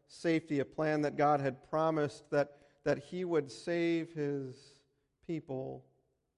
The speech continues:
He would save Noah, Shem, Japheth, all of them. And then once they do finally get out, after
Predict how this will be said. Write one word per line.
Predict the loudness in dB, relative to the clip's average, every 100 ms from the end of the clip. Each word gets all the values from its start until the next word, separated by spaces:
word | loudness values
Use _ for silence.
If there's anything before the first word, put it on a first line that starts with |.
| _ _ _
He | -2
would | 0 -2
save | 0 4 4 4 0 -8 -18 _ _ _ _ _ -6
Noah, | -2 -2 -2 -6 -12 -18 _ _ _ _ _ _ _ -16
Shem, | -14 -16 -20 -20 _
Japheth, | -20 -20 -20 -20 _ _ _ _ _ _ _ _ _ _ _ _ _ _ _ _ _
all | -4 -4
of | -4
them. | -12 -20 _ _ _ _ _ _ _ _ _ _ _ _ _ _ _ _
And | 4 8
then | 8 8
once | 8 6
they | 6 6
do | 8 8 8 6
finally | 4 6 8 8 6 8
get | 8
out, | 10 10 10
after | 8 8 4